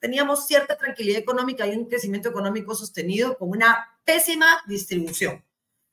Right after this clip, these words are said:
Pero ese crecimiento económico se había sostenido sobre la base de reglas claras. Hay que volver a las reglas claras.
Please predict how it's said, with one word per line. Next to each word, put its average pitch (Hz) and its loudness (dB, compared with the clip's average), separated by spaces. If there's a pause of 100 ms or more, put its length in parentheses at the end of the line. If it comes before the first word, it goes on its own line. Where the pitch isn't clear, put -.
(160)
Pero 294 12
ese 320 6
crecimiento 262 -2
económico 262 0
se 269 -2
había 226 6
sostenido 262 -2
sobre 247 -2
la 180 2
base 190 -2
de 185 0
reglas 196 0
claras. - -10
Hay 196 -8
que 254 -6
volver 240 4
a - 4
las 233 -8
reglas 233 -2
claras. - -6